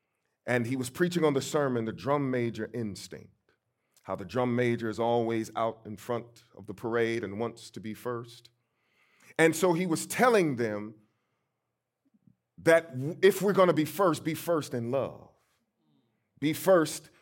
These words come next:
in helping one another. Be first in all of those things that are integral to the kingdom of heaven.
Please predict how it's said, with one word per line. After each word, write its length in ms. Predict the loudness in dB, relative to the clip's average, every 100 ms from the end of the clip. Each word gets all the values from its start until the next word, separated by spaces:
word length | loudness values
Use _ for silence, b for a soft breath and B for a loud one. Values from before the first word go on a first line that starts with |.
| b b
in 140 | 2 2
helping 440 | 2 2 2 -2
one 160 | -2 -6
another. 400 | -8 -12 -16 -20 _ _ b b b -4
Be 180 | -2
first 520 | -2 2 4 4 4 2
in 140 | 2 2
all 400 | 6 8 8 6
of 160 | 2 2
those 480 | 6 6 6 2
things 440 | -4 0 0 -2 2
that 220 | 4 4
are 240 | 2 0 2
integral 760 | 4 4 2 -2 -2 -6 -6 B B -4
to 80 |
the 100 | -4
kingdom 720 | -4 -4 -2 -2 -2 -4 -6 -14 _ _ _ _
of 140 | -20 -20
heaven. 280 | -20 -20